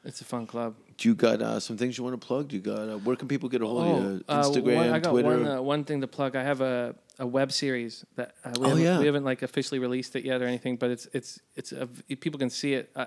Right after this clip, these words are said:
Speaker 1: I'm waiting for the ninth episode to be up and done before I,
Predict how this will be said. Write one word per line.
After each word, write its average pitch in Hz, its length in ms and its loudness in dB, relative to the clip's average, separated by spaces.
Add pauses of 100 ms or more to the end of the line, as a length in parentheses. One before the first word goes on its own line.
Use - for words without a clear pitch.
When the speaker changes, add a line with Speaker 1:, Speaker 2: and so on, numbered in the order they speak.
Speaker 1:
I'm 139 140 -2
waiting 156 180 0
for 156 120 -2
the 143 60 4
ninth 139 280 0
episode 135 420 -2
to 127 60 -6
be 127 160 0
up 127 180 0
and 123 140 0
done 127 220 0
before 123 320 -2
I, 120 140 -4